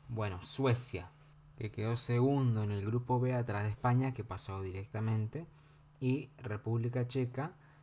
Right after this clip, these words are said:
que terminó tercero. Eh, en la zona de playoff está, en la zona de, de playoff del grupo donde estaba, eh, República Checa, que era el grupo E, está Gales, que también va a estar en los playoffs,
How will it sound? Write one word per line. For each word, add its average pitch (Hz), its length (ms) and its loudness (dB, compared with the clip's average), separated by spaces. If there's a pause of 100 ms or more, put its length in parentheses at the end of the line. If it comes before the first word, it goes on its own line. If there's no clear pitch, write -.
(220)
que 131 200 2
terminó 113 400 0
tercero. 117 640 0 (840)
Eh, 95 380 -4
en 92 80 -6
la 92 100 -4
zona 117 200 2
de 113 60 2
playoff 113 400 -2
está, 95 720 -6 (100)
en - 120 -12
la 90 80 -10
zona 104 220 0
de, 101 200 -4 (280)
de 92 300 -8
playoff 107 280 0
del 101 160 -2
grupo 120 240 0
donde 101 120 0
estaba, 113 400 0
eh, 101 400 -2 (160)
República 110 360 -2
Checa, 95 240 -4
que 95 80 -6
era 98 80 -2
el 101 60 0
grupo 117 320 2
E, 120 120 0 (560)
está - 300 -2
Gales, 113 500 2
que 98 80 -6
también 110 240 -2
va 107 40 -2
a - 20 -4
estar 110 140 -6
en 101 80 -4
los 104 80 -10
playoffs, 113 360 -2